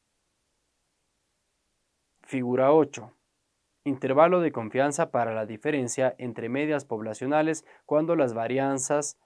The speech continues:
sigma uno igual sigma dos. Por otro lado,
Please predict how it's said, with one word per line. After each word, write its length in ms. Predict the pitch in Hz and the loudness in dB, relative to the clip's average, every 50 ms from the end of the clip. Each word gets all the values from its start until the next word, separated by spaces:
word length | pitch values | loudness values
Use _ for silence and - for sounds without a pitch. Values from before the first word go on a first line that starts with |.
| _ _ _ _ _ _ _ _ _ | _ _ _ _ _ _ _ _ _
sigma 580 | - - - 147 143 139 143 143 147 147 143 - | -10 -6 -4 -4 -4 -2 0 2 2 2 2 0
uno 480 | - 156 147 135 127 135 143 143 139 _ | 0 0 2 2 2 0 -2 -2 -4 _
igual 480 | - 151 143 131 120 120 131 135 131 - _ _ | -6 -4 -2 0 0 0 0 -2 -4 -10 _ _
sigma 460 | - - - 120 110 117 113 110 117 | -12 -10 -10 -10 -10 -10 -6 -4 -4
dos. 400 | 127 165 165 135 - - - - _ _ _ _ _ _ _ _ _ _ _ _ _ _ _ _ _ _ _ _ _ _ _ _ _ _ _ _ _ _ _ _ _ _ _ _ _ _ _ _ _ _ _ _ _ _ _ _ _ _ _ _ _ _ _ _ _ _ _ _ _ _ _ _ _ _ _ _ _ _ _ | 0 0 0 -2 -2 -8 -14 -16 _ _ _ _ _ _ _ _ _ _ _ _ _ _ _ _ _ _ _ _ _ _ _ _ _ _ _ _ _ _ _ _ _ _ _ _ _ _ _ _ _ _ _ _ _ _ _ _ _ _ _ _ _ _ _ _ _ _ _ _ _ _ _ _ _ _ _ _ _ _ _
Por 180 | - 120 120 113 | 2 2 2 2
otro 240 | 110 110 131 135 147 | 2 0 0 4 6
lado, 400 | 147 139 135 139 147 147 143 | 6 6 6 6 2 0 -4